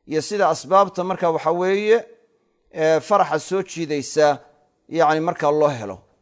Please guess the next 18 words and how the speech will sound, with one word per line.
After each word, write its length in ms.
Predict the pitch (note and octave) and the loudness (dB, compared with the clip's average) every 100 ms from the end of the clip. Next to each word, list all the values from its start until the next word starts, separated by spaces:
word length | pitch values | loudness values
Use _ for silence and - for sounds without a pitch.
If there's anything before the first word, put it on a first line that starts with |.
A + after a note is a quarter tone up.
| _ _ _ | _ _ _
Taasi 260 | - F3+ G#3+ | 0 0 0
waxay 180 | G3 G#3+ | 0 -2
ku 120 | C4 | 0
dhacaysaa 460 | B3 G#3+ F#3+ G3 | 2 2 2 0
buu 140 | G3+ G3 A#2+ | 0 -2 -8
yidhi, 80 | - _ _ _ _ _ _ _ | -14 _ _ _ _ _ _ _
"Wadhaalika 500 | C#3 C#3+ G3+ G#3+ G3 | -2 4 4 4 -2
binisyaani 560 | F3+ F#3 - G#3+ A3+ G#3+ | -4 -6 -4 0 0 0
maa 180 | F#3 F3+ | 0 2
madaa." 340 | F3+ D3 - _ _ - | 2 0 -4 _ _ -16
Binisyaani 540 | D3+ D#3 F#3 G3 G3 | -12 -8 0 0 0
maa, 280 | F#3+ G#3+ D3+ _ - | -2 -2 -2 _ -10
kii 220 | B3+ D4+ | -6 -2
in 100 | A#3+ | 0
la 60 | G3+ | 0
ilaaway 420 | F#3 F3 F#3 G3 | 0 2 2 2
ku 100 | F#3+ | -2
dhacaysaa. 420 | E3+ B2 A#2 F#2 | -4 -4 -8 -14